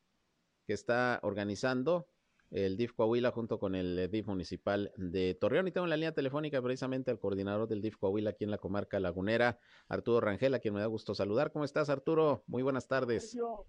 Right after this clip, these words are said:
Speaker 2: muy buenas tardes. Te mando un cordial saludo a ti y los mejores deseos para este dos mil veintidós. Salud y prosperidad.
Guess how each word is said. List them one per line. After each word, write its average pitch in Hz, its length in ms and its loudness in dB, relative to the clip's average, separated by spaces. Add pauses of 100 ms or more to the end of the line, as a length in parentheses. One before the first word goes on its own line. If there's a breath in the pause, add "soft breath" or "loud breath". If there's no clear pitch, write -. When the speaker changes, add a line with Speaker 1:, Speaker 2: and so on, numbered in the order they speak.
Speaker 2:
muy 220 120 -12
buenas 226 320 -10
tardes. 233 420 -6 (220)
Te 175 60 -20
mando 202 200 -12
un 208 60 -12
cordial 202 280 -6
saludo 196 280 -2
a 196 100 2
ti 226 260 -8 (520)
y 165 120 -6
los 170 140 -4
mejores 202 280 2
deseos 208 440 4
para 180 180 0
este 185 520 0 (120)
dos 160 180 -4
mil 185 220 -4
veintidós. 185 520 0 (240)
Salud 190 340 4 (380)
y - 40 -18
prosperidad. 143 560 -2